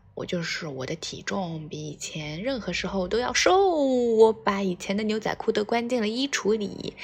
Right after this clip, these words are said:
今年的夏天我要做一个辣妹。我声音好小哎，不知道你们听不听得清。OK，嗯，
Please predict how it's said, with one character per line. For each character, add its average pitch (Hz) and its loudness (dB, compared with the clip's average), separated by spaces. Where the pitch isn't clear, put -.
今 214 0
年 180 0
的 175 -6
夏 196 -6
天 247 -4
我 202 -2
要 185 -4
做 269 4
一 240 0
个 294 6
辣 262 8
妹。 254 0
我 208 2
声 311 4
音 320 -2
好 254 -6
小 175 0
哎， 156 -4
不 - -4
知 254 2
道 240 -4
你 185 -2
们 170 -4
听 240 -6
不 226 -10
听 226 -4
得 220 -2
清。 240 -6
OK， 202 0
嗯， 175 -4